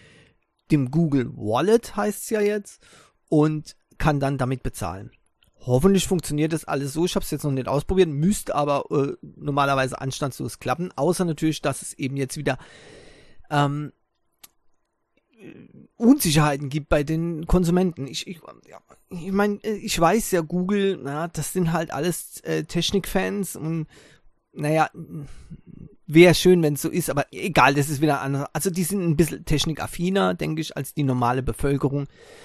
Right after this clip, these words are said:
Für die ist das eigentlich, äh, kein Problem. Dann heißt das Ding jetzt eben Google Wallet, ne? Aus Twix wird, äh, äh, aus, aus, aus, äh, Radar wird Twix. Wir haben früher immer Radar gesagt, war total falsch. Aus Radar wird Twix, so, zack, wumm, und jetzt wird aus Google Pay wird Google Wallet, schmeckt genauso, äh,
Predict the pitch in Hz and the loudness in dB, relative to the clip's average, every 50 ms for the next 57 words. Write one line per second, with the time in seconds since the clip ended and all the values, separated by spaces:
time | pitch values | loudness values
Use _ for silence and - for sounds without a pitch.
0 | - - - - - - - - - _ - - 143 160 175 160 123 - 156 123 | -20 -20 -20 -20 -20 -20 -20 -20 -20 _ -8 -4 0 2 2 2 2 0 -4 -4
1 | - 127 - 127 139 143 151 156 151 147 139 - 156 147 139 - 123 131 - 135 | -4 -2 -2 -2 -2 -4 -4 -8 -8 -4 -2 0 0 0 0 -2 -2 0 2 4
2 | 131 135 139 147 151 147 135 131 120 110 - 143 135 - - 156 - - 165 147 | 4 6 6 6 4 4 2 0 0 0 0 0 0 -2 -4 -6 -4 -2 2 2
3 | 147 139 - - - 160 139 135 131 143 139 143 151 135 117 120 120 123 127 120 | 4 2 2 0 0 0 0 2 2 4 8 8 8 8 8 6 4 4 2 0
4 | - - 117 113 117 127 131 95 120 - - - - - 180 - - - - 151 | -2 -4 -4 -4 -2 -2 -2 -4 -4 -6 -6 -6 -2 0 0 0 -2 -2 -2 -2
5 | 139 120 - - - - - - 123 120 120 127 123 95 95 131 123 131 - 131 | -2 -2 -4 -8 -10 -6 -4 -2 -2 0 0 -2 -4 -4 -6 -6 -6 -6 -6 -6
6 | 110 - - - 131 110 - - - - - - 110 - - - - - 139 131 | -6 -6 -4 -4 -6 -6 -6 -8 -10 -10 -10 -10 -10 -12 -12 -16 -12 -8 -6 -6
7 | 117 113 117 131 160 190 180 185 180 175 175 175 175 165 135 135 131 123 - - | -4 0 2 2 4 4 6 6 6 6 6 4 4 2 0 -2 -2 -2 -4 -8
8 | - - 180 214 220 - - - 139 127 123 127 120 - 151 143 139 127 117 107 | -2 0 2 2 2 0 -2 -2 0 0 0 0 0 0 0 2 2 2 0 2
9 | 123 156 196 190 196 190 190 165 - - 175 156 - 143 123 - - - 135 147 | 4 4 6 6 6 4 2 2 2 2 2 2 0 -2 -6 -6 -4 0 0 0
10 | 165 165 - 170 165 156 - 127 110 - 135 139 151 151 143 127 113 113 - - | 2 2 4 4 4 4 2 -4 -6 -4 -4 -2 -2 -2 -2 -2 -4 -6 -6 -6
11 | 220 240 240 - - - - - 165 160 170 170 - - - 156 165 165 165 - | -6 -6 -6 -6 -10 -12 -6 -4 -2 0 0 -2 -2 0 0 0 0 0 -2 -8
12 | 135 127 139 151 165 - - 151 139 143 147 143 - - 143 139 - - 131 131 | -10 -8 -6 -8 -8 -8 -6 -4 -2 -2 -2 -2 -2 -2 -4 -4 -4 -4 -4 -2
13 | 127 131 - - - 127 131 123 - - 127 147 143 135 123 - - 123 117 117 | -2 -4 -4 -4 -2 0 0 2 2 2 2 2 0 -2 -2 -4 -4 -4 0 2
14 | 135 151 175 175 175 175 - - 151 147 139 _ - 147 143 147 160 170 165 165 | 2 4 4 4 2 0 -2 -6 -6 -6 -6 _ -6 -2 -2 0 0 0 -2 -2
15 | 170 170 170 170 160 - - - 151 147 147 139 143 143 160 | -2 0 0 0 0 -2 -2 -2 0 0 0 -2 -4 -8 -12